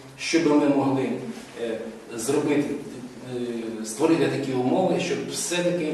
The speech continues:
була, ну, найоптимальніша, як ми по-моєму розуміємо, чесніша загальна наша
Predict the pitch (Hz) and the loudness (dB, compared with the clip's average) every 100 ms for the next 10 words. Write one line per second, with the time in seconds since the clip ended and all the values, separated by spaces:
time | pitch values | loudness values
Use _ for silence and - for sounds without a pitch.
0 | 131 139 135 127 - - - - - 185 | 0 2 4 2 0 -8 -12 -18 -10 -2
1 | - - - 139 143 135 - 127 160 190 | -2 -2 -4 0 2 2 2 0 4 4
2 | 185 175 170 165 156 147 - 123 127 131 | 4 2 0 2 2 2 -4 -6 -4 -2
3 | 139 135 139 131 131 135 135 135 120 120 | -2 -2 -2 -2 -2 -2 -2 -2 -2 -4
4 | - - - - 165 185 - - - - | -8 -8 -6 -2 2 4 4 2 0 -4
5 | - - - - - - 113 113 147 139 | -8 -12 -16 -20 -20 -10 -6 2 4 4
6 | 147 127 - 117 110 | 2 0 -2 -2 -4